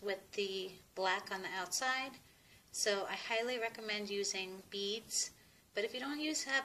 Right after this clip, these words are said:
beads, you can use the, um, the bands. So in this tutorial, I'm gonna use the bands.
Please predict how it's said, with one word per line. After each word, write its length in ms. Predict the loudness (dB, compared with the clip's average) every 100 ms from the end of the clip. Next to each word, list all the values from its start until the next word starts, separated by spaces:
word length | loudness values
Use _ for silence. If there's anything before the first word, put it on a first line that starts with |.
| 0
beads, 360 | -2 0 0 -4
you 100 | -4
can 160 | -6
use 320 | -2 2 2
the, 200 | 4 0 0 -4
um, 300 | -8 -8 -10 -14 -20 -20 -20 -20 -10
the 80 | 0
bands. 680 | 2 2 -4 -4 0 0 0 -8
So 200 | -4 -2 -2
in 80 | -2
this 140 | 2
tutorial, 320 | 2 2 0
I'm 60 | 0
gonna 140 | -4
use 140 | -2 -4
the 120 | -2
bands. 600 | -4 -4 -10 -4 -2